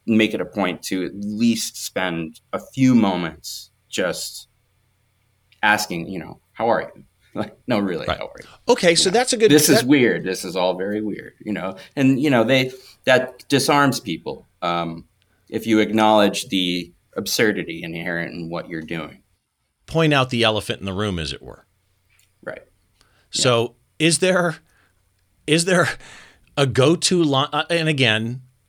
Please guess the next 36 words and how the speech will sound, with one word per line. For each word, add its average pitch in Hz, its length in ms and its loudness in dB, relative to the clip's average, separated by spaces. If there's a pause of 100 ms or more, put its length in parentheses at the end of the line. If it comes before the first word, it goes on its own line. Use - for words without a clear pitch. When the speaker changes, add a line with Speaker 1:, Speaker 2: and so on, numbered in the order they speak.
(280)
Speaker 2:
many 143 320 4
people 131 240 0
that 127 80 -2
watch 117 260 0
this 117 140 -4
show, 107 320 0
and 107 140 -4
I, 113 160 -4
I 107 40 -2
mean, 110 140 -2
I've, 104 420 -2
I've 101 400 -2 (120)
photographed 104 680 0
celebrity, 101 640 -2
and, 104 260 -2
and 104 220 -4
sometimes 185 540 -2
it's 110 160 -4
easy, 135 400 -2 (680)
right? 127 320 -2 (560)
Speaker 1:
Mm-hmm. 214 240 0
Speaker 2:
Uh, 110 340 -2 (600)
you 131 140 -2
know, 101 140 -4 (440)
I've 123 140 2
had 151 280 0
times 143 360 -2
where 135 100 2
I 120 80 0
just 117 180 -4
mentioned 127 400 0
the 113 60 -2
Magic 113 340 0
Castle, 101 380 0
for 120 180 -6
example, 104 520 -4